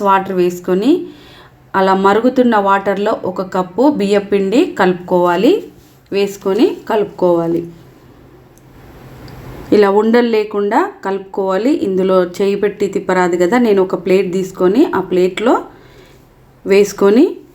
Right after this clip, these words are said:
అంతా కలిసేటట్టుగా కలుపుకోవాలి. కొంచెము నెయ్యి కూడా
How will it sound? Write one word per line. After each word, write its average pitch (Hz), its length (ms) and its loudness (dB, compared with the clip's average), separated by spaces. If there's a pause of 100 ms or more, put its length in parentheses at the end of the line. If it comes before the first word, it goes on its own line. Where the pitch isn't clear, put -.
(180)
అంతా 226 320 -2 (100)
కలిసేటట్టుగా 196 680 -4 (140)
కలుపుకోవాలి. 190 600 0 (100)
కొంచెము 202 400 2 (340)
నెయ్యి 196 280 0
కూడా 208 160 0